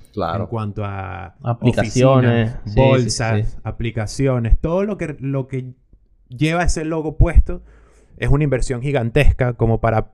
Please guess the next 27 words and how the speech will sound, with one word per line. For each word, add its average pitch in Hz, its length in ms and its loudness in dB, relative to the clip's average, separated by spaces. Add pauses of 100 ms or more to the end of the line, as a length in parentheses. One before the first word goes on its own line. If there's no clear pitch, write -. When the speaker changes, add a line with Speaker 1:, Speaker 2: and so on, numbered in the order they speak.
(100)
Speaker 2:
pensar 113 400 0
planteártela 120 640 -2
cada 107 240 -6
cuatro 120 380 -4
o - 20 -6
cinco 110 300 -8
años. 98 260 -10 (640)
Speaker 1:
Claro. 95 280 -4 (100)
Speaker 2:
Eh, 107 300 4
Speaker 3:
Yo - 60 6 (260)
Speaker 2:
entonces 113 460 4
está 123 260 4
ese, 110 240 0
Speaker 3:
Pero 170 220 6
Speaker 2:
está 139 160 4
ese 151 60 4
Speaker 3:
capaz 143 200 6
si 123 120 2
lo 226 60 4
Speaker 2:
debate 190 220 4
Speaker 3:
haces - 60 4
Speaker 2:
de 131 200 0
si - 160 -4
Speaker 3:
ca- - 40 -4 (220)
Speaker 2:
simplemente 135 360 -2
sigues 147 380 2
tendencia 143 640 -4